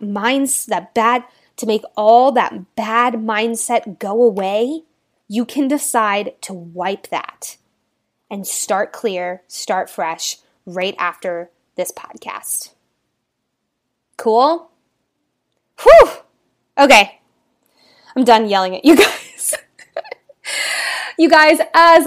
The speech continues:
always, please, please, please, if you have any questions, comments, concerns, suggestions about future episodes, go ahead and shoot me a D M at life underscore coach underscore baker. I'll put the link in the show notes.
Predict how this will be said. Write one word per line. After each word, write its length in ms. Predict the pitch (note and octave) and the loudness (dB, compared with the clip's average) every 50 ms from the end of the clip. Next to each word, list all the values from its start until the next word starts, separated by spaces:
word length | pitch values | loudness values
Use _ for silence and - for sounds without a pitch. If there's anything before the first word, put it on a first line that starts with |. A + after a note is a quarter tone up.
| - - - | 0 0 4
always, 460 | - B3+ B3 B3 B3 A#3+ A#3+ B3 A#3+ | 4 6 6 6 6 6 6 6 4
please, 340 | B3 - - D#4 D4 D4+ D4 | 0 -4 -2 0 0 0 -2
please, 260 | - - D4 B3 A#3+ | -4 -4 -4 -4 -4
please, 300 | - _ B3 A3 A3 G#3 | -6 _ -4 -4 -4 -6
if 80 | A3 G#3 | -4 -4
you 60 | A#3 | -2
have 160 | A3+ G#3 - - | -2 -4 -4 -2
any 300 | C4 C4+ C4+ D4 D4+ D4 | -2 -2 0 -2 -4 -4
questions, 680 | - - - - C4 C4 - - - D4 C4 B3+ B3+ B3+ | -6 -4 0 0 0 0 -2 -6 -4 -4 -2 -2 -4 -6
comments, 500 | - - - B3+ B3 B3 B3 B3 B3+ A#3+ | -8 -4 0 0 0 2 0 -2 -4 -6
concerns, 640 | - - G#3 G3 - - C#4 C4 B3+ B3+ C4+ B3 - | -8 -10 -10 -6 0 0 0 2 2 0 -2 -4 -6
suggestions 720 | - G3 F3 - - - B3 B3 B3 - - B3+ B3 A3+ | -10 -12 -14 -6 -2 0 0 0 -2 -4 -6 -6 -6 -4
about 360 | A3 G3 F3+ - - _ _ | -2 -4 -4 -4 -6 _ _
future 320 | - B3+ D4 C#4+ - D4 | -4 -4 -4 -2 -2 -4
episodes, 600 | C#4 - B3 A#3+ - C4 B3 - B3+ B3 B3 A#3 - - - - - | -4 -4 -4 -4 -4 -6 -6 -4 -2 -2 -2 -4 -6 -12 -20 -4 4
go 180 | - D4+ D#4 D#4+ | 8 8 10 8
ahead 240 | D#4+ D4 C#4 C4+ C4 | 8 6 2 0 -2
and 160 | A3+ A#3 A3 | -4 -8 -8
shoot 260 | - - - D4+ - | -8 -6 -6 -6 -4
me 160 | C4+ C4+ B3+ B3 | -4 -4 -2 -2
a 40 | |
D 260 | A3+ G3+ A3+ A3+ A3+ G#3+ | -2 -4 -4 -4 -4 -2
M 220 | G#3 G3+ G#3 G#3 G#3 - _ _ _ - | -2 -2 -4 -6 -10 -14 _ _ _ 0
at 220 | A#3 B3 B3 - - - | 2 2 2 0 -4 -2
life 280 | - A3+ G#3+ G#3+ A3 - | 2 2 4 4 2 -2
underscore 600 | - A3 G#3+ G3+ G#3 G#3 - - G3+ F#3+ F#3+ F#3+ | -6 -6 -6 -6 -6 -6 -2 0 2 2 2 0
coach 400 | F#3+ - - E4 D#4 - - - - | -2 0 2 2 2 2 -2 -8 -8
underscore 380 | G#3+ G#3 F#3 F#3+ - - E3 | -8 -6 -6 -6 -6 -6 -6
baker. 480 | D#3+ - - B3 A3+ A3+ A3+ A3 G#3+ G#3+ | -6 -2 -2 0 0 0 0 0 0 0
I'll 140 | - - F3+ | 0 -2 -4
put 180 | - F#3+ - | -8 -12 -10
the 300 | - F3+ F3 E3+ E3+ E3 F3+ | -6 -4 -4 -4 -4 -4 -4
link 240 | F#3+ G3 G3 G3 - | -4 -6 -6 -8 -10
in 80 | F#3+ | -10
the 80 | F#3 F3+ | -10 -10
show 260 | - - - F#3 F3 | -10 -8 -8 -8 -8
notes. 320 | F3 F3+ F3 F3 - - | -8 -10 -10 -10 -12 -14